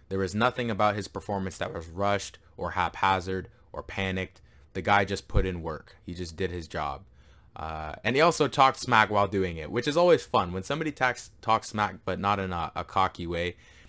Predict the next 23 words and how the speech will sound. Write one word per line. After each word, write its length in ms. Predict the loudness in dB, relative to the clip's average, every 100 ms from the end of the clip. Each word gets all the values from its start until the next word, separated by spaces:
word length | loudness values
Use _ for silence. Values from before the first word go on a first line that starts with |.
| -16
in 160 | -6 -6
just 180 | -4 -6
sort 160 | -6
of 100 | -6
a 60 | -8
confident, 580 | -6 -4 -4 -6 -10 -6
playful 380 | -4 -2 0 2
way, 240 | 2 0 -6 -20 -2
I 80 |
love 240 | 0 2 0
it, 100 | -6
man. 200 | -10 -6
It 40 |
makes 200 | -4 -4
me 60 | -2
wanna 180 | 0 2
actually 400 | 0 -2 -6 -10
get 260 | -4 -4
into 260 | -4 -8 -8
the 120 | -8
cage 340 | -4 -4 -4
with 160 | -6 -8
them 280 | -8 -10